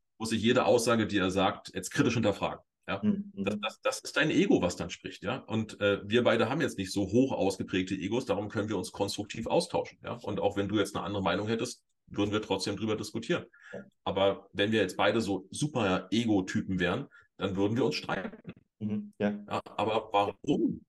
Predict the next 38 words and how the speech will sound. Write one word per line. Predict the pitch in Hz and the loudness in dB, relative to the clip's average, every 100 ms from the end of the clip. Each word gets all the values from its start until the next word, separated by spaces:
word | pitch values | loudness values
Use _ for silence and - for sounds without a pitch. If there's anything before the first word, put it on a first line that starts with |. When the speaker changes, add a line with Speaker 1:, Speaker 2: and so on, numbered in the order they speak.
| _ - | _ -6
Speaker 1:
Also, | 98 98 82 - | -2 -2 -2 -2
<laughs> | 139 - - | -2 0 -2
was, | 95 - | -4 -2
was, | 104 - - | -2 -2 -4
was | 113 | -4
soll | 117 117 | 2 2
der | 113 127 | 2 -2
Grund | - 175 - | 0 0 2
davon | 117 - | -2 -4
sein, | - - | -10 -10
ne? | - - | -10 -12
Speaker 2:
Mhm. | - 202 - | -12 -14 -6
Speaker 1:
Und, | 113 113 | -6 -2
und | 113 | -2
ich | 117 | 2
glaube, | 107 147 113 | 4 4 4
wenn | |
man | 120 113 | 0 0
da | 123 | 0
wirklich | 135 139 120 | -2 -6 -2
selber | - 123 | 0 0
ein | |
bisschen | 113 117 | -4 -6
reflektiert, | 113 113 104 - 135 - _ _ | -6 -4 -6 -2 -4 -4 _ _
was | 98 127 - - - - | -2 -2 -4 -8 -12 -14
von | - 113 | -4 0
dem, | 101 117 | 2 2
was | 110 | 0
ich | 95 95 | -2 -6
so | 98 | -6
tue, | - 143 147 | -4 0 0
ist | 139 92 - _ - | 0 -4 -8 _ -12
primär | 110 139 156 135 | -2 0 2 0
von | - 104 | 0 0
meinem | 98 90 92 | 2 0 -2
Ego, | 98 120 147 214 | 0 2 4 2
also | - - 101 | 2 0 2
meinem, | 95 92 | 0 -2